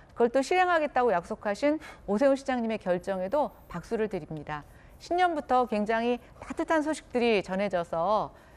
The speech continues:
정치가 국민들에게 굉장히 실망을 드리고 하는데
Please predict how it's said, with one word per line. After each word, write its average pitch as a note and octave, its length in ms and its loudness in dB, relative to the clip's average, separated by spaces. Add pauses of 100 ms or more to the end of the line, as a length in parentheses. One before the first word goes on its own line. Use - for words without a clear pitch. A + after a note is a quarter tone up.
(140)
정치가 A#3 420 4
국민들에게 A3+ 520 2
굉장히 G#3+ 440 -2
실망을 E4+ 580 0
드리고 G3 320 0
하는데 A3+ 560 -2